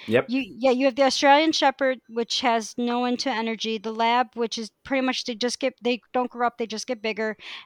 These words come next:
Speaker 2: And you have the
Speaker 1: Mm-hmm.
Speaker 2: Husky, which is Houdini and fur.
Speaker 1: Yeah,
Speaker 2: I
Speaker 1: well,
Speaker 2: don't
Speaker 1: and they're,
Speaker 2: envy you.
Speaker 1: and they're talkative, and she is, she definitely takes that part from the Husky, 'cause
Speaker 2: Oh,
Speaker 1: she
Speaker 2: yeah, they don't, they don't shut up. They'll talk
Speaker 1: Yeah,
Speaker 2: back.
Speaker 1: she doesn't shut up.
Speaker 2: They're, they're, yeah, they're teenagers.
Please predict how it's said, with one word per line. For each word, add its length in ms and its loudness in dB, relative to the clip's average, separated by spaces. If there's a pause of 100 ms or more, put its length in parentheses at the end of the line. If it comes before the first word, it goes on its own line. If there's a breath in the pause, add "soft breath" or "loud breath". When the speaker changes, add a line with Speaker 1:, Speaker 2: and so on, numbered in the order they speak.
Speaker 2:
And 220 0
you 100 -2
have 140 2
the 80 0
Speaker 1:
Mm-hmm. 100 -2
Speaker 2:
Husky, 380 -2
which 200 -2
is 160 -4
Houdini 520 -2
and 160 -4
fur. 380 -6 (840)
Speaker 1:
Yeah, 260 6
Speaker 2:
I 40 0
Speaker 1:
well, 140 12
Speaker 2:
don't 120 8
Speaker 1:
and 160 6
they're, 240 8
Speaker 2:
envy 140 -2
you. 60 2
Speaker 1:
and 100 0
they're 340 2
talkative, 720 2 (160)
and 160 -2
she 280 2
is, 320 -4
she 160 -6
definitely 480 0
takes 240 -4
that 200 0
part 200 0
from 100 -6
the 80 -6
Husky, 440 -10 (100)
'cause 200 -10
Speaker 2:
Oh, 80 8
Speaker 1:
she 60 4
Speaker 2:
yeah, 240 6
they 80 4
don't, 280 0
they 100 2
don't 140 -2
shut 180 0
up. 140 -4 (360)
They'll 120 4
talk 220 2
Speaker 1:
Yeah, 140 6
Speaker 2:
back. 100 0
Speaker 1:
she 80 -6
doesn't 280 0
shut 180 -10
up. 160 -12 (200)
Speaker 2:
They're, 180 2 (120)
they're, 160 2 (140)
yeah, 200 2 (120)
they're 140 2
teenagers. 720 -2